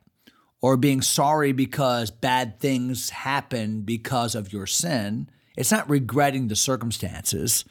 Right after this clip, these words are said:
or the consequences would be a better word. But true repentance is when we realize that our sin is against a holy God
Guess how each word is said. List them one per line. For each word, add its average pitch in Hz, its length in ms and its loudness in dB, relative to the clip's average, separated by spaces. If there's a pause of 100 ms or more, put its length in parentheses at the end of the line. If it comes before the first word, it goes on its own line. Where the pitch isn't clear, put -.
(180)
or 113 200 4
the 107 80 0
consequences 107 1000 0
would 113 140 0
be 107 100 2
a 98 60 0
better 98 260 -2
word. 92 440 -4 (500)
But 156 200 0
true 226 240 2
repentance 170 760 0
is 127 260 -4
when 139 320 -2
we 139 480 0 (320)
realize 156 480 2
that - 180 -2
our 160 220 2
sin 170 460 0
is 151 600 -2 (200)
against 143 400 -2
a 151 80 -2
holy 156 240 0
God 151 340 -8